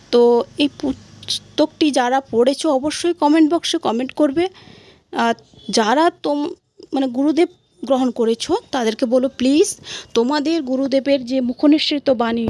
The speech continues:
পুস্তকটি আছে অবশ্যই আজকে পাঠ করো। যে কারণে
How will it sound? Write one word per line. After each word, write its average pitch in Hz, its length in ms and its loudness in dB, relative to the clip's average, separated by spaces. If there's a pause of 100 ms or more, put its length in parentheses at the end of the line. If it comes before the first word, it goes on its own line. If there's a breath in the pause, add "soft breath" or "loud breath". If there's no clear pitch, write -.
(140)
পুস্তকটি 240 520 -4
আছে 196 380 -2 (360 loud breath)
অবশ্যই 320 480 2
আজকে 220 340 -4
পাঠ 214 320 -8
করো। 254 360 -4 (440)
যে 233 200 2
কারণে 311 640 0